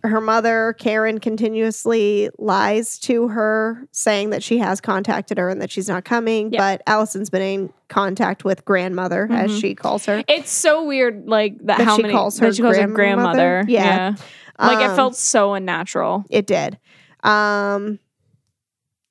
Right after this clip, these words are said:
Speaker 1: oh, but she's been in communication with her, so she does end up showing up
Speaker 2: Mm-hmm.
Speaker 1: to dinner,
Speaker 2: Mm-hmm.
Speaker 1: um, but sorta isn't really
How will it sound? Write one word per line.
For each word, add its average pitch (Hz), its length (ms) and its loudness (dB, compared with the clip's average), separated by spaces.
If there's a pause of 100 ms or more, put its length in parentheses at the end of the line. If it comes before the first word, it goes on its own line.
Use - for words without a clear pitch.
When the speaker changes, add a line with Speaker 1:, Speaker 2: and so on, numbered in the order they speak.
(920)
Speaker 1:
oh, 226 220 4
but 202 160 -4
she's 269 240 -2
been 226 120 4
in 202 120 -2
communication 190 640 -4
with 190 180 -2
her, 196 180 0
so - 300 0
she 196 640 0 (200)
does 247 260 2
end 185 160 -2
up - 140 -4
showing 180 420 -2
up 190 260 -2
Speaker 2:
Mm-hmm. 208 200 -4
Speaker 1:
to 226 500 0 (600)
dinner, 190 500 -2 (100)
Speaker 2:
Mm-hmm. 220 440 -4
Speaker 1:
um, 196 640 2
but 196 160 0
sorta 127 560 -2 (240)
isn't 202 580 0 (160)
really 190 880 -2